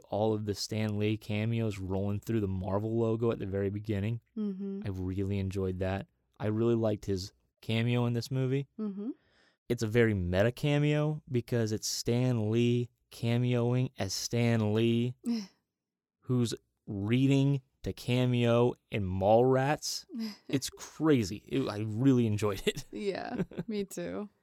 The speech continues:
Speaker 2: I did too. And I don't know if you were gonna mention this, but in both of our, uh, movie theaters we went to see this movie at, we went to a smaller theater and then we went to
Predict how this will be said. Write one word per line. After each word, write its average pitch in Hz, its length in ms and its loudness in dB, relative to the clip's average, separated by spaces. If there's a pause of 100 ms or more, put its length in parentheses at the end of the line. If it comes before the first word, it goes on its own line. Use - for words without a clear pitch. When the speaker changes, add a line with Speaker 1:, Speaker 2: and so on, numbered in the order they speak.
(100)
Speaker 2:
I 202 120 -8
did - 220 -12
too. - 340 -16
And 196 420 -4 (260)
I 202 60 -8
don't 196 100 -4
know 185 40 -6
if 180 80 -12
you 165 60 -10
were 170 80 -8
gonna 170 120 -10
mention 147 300 -12
this, 202 280 -12
but 92 220 -6 (480)
in 196 200 -2
both 190 360 4
of 185 140 -4
our, 185 480 -2 (240)
uh, 196 260 -6
movie 233 280 2
theaters 185 320 -2
we 185 100 -2
went 180 220 -4
to 185 80 -12
see 190 120 -4
this 190 220 -10
movie 185 280 0
at, - 240 -4 (420)
we 190 80 -4
went 185 220 -2
to 196 120 -6
a 180 60 -4
smaller 220 400 0
theater 214 360 -2
and 196 220 -6
then 190 120 -4
we 190 80 -4
went 185 280 -6
to 190 180 -8